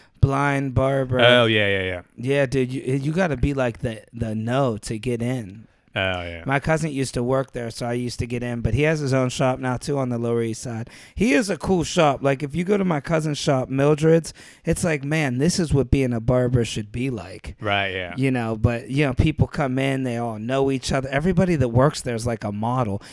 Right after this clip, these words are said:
Speaker 1: Aziz Ansari was getting his hair cut there.
Speaker 2: Wow.
Speaker 1: And, you know, it's like these people will pay. They tip you crazy.
Speaker 2: Well, I think you, those guys, I mean, like, there is an upper level of, like, barbers and, like, hairstylists in Manhattan where it's, like,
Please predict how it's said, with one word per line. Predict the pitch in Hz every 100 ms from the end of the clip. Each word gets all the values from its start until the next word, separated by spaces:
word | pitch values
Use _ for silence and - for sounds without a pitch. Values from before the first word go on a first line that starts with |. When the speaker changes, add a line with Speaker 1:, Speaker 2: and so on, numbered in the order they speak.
| -
Speaker 1:
Aziz | - 165 160 190
Ansari | 165 143 143 175 165 127 -
was | 120 113
getting | 123 117
his | 110 110
hair | 120 107
cut | - 104
there. | 113 98 107 117
Speaker 2:
Wow. | 98 101 104 90 - - _
Speaker 1:
And, | 131 135 131
you | 139
know, | 170 147
it's | 139
like | 147 135
these | 160 175
people | - 185 156
will | 135 127
pay. | 120 151 139 147 113 110 _ _ _ -
They | 131 131
tip | - 160 165 -
you | 123 110 101
crazy. | - 127 131 131 135 131 131 120 _ _ _
Speaker 2:
Well, | 139 -
I |
think | 135 202 -
you, | 113
those | 101 135
guys, | 117 104 92 90 98
I |
mean, | 101 95
like, | 95 87 - -
there | 127
is | 139
an | 117
upper | 107 - 113
level | 110 110 113 117 113
of, | 101 87
like, | 92 90 85 - - -
barbers | 101 95 92 87 85 -
and, | 101 87
like, | 82 - -
hairstylists | 104 98 - 90 90 87 90 -
in | 107
Manhattan | 95 92 95 90 82
where | 87
it's, | 98 -
like, | 90 85 - -